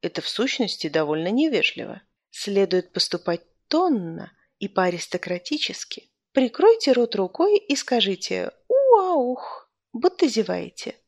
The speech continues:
а потом посмотрите на часы и будто про себя: «Ого, однако!» Тут они, наверное, поймут и встанут. А если не поймут, то можно повторить этот приём несколько раз, всё громче и внушительнее.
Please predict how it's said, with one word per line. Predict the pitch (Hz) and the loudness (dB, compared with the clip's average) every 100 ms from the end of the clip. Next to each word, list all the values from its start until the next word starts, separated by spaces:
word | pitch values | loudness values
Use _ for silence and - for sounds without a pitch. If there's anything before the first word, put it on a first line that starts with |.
| _ - | _ -8
а | 196 | 0
потом | 202 208 202 | 0 2 -2
посмотрите | 196 - 208 196 196 190 180 | -2 -2 -2 -2 -4 -4 -6
на | 175 | -4
часы | - 180 - 381 427 _ _ - | -4 -4 0 0 0 _ _ -8
и | 208 | -4
будто | 214 220 196 | -2 -2 -2
про | 190 | -2
себя: | 185 196 170 170 175 _ _ | -2 -2 -2 -2 -6 _ _
«Ого, | 180 175 160 185 339 415 202 - - - | 2 4 4 4 6 8 6 0 -6 0
однако!» | 294 370 440 381 208 - 302 349 _ _ _ | 0 2 2 4 2 0 0 0 _ _ _
Тут | 254 254 | -2 0
они, | 202 196 | 0 0
наверное, | 196 190 196 180 180 | 0 2 2 0 -2
поймут | 170 175 175 330 523 - | -2 -2 0 0 0 -2
и | 349 | -4
встанут. | 349 - - 87 - 190 - _ _ - | -4 -6 -6 -6 -8 -16 -20 _ _ -2
А | 196 | 2
если | 202 220 208 | 2 2 0
не | 208 196 | -2 -2
поймут, | 185 170 202 403 - _ _ - | -2 -2 0 0 -2 _ _ 0
то | 226 | 2
можно | 226 220 214 | 2 0 -2
повторить | 196 - 175 185 285 - | -2 -2 -2 -2 -2 -2
этот | 349 320 | -4 -2
приём | 330 302 277 240 | 0 2 2 2
несколько | 214 202 214 - 349 359 262 | 2 0 -2 -2 -6 -2 0
раз, | 208 185 - - _ _ - | 0 0 -4 -16 _ _ -4
всё | - 208 | 2 4
громче | 165 165 180 285 - 359 | 4 2 2 0 0 0
и | 440 269 302 | 0 -2 0
внушительнее. | 403 392 220 - 214 220 226 226 | 2 2 -2 -4 -4 -2 -4 -6